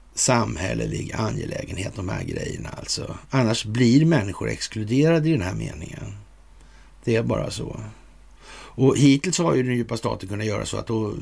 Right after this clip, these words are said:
om vill man åt någon, man, det här med att man springer och mördar folk hit och dit, det är ju liksom, så går det ju inte till.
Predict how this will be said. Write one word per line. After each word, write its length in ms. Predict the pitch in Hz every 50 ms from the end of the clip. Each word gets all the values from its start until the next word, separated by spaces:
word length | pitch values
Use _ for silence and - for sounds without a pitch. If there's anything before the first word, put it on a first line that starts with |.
| - - -
om 200 | 90 120 120 123
vill 180 | 135 143 135
man 140 | 143 156 156
åt 260 | 143 143 160 156 -
någon, 120 | - 107 107
man, 160 | 113 117 110 - - - - - - - - -
det 60 | 117
här 160 | 120 131 127
med 120 | 113 113 110
att 60 | 101
man 100 | 117 110
springer 320 | - - 117 107 101 104
och 80 | 107 107
mördar 760 | 104 104 110 117 131 156 170 165 143 107 98 101 120 175 185
folk 420 | 165 - - - - 120 110 - -
hit 260 | - - - - -
och 80 | - -
dit, 180 | - - - - -
det 140 | - 120 120
är 80 | 131 120
ju 160 | 104 101 104
liksom, 440 | 60 - - - - - 58 58 - - _ - - - - - - - -
så 240 | - - - 139 156
går 160 | 147 143 147
det 60 | 127 107
ju 60 | 90
inte 160 | 80 - -
till. 340 | - - - - - 120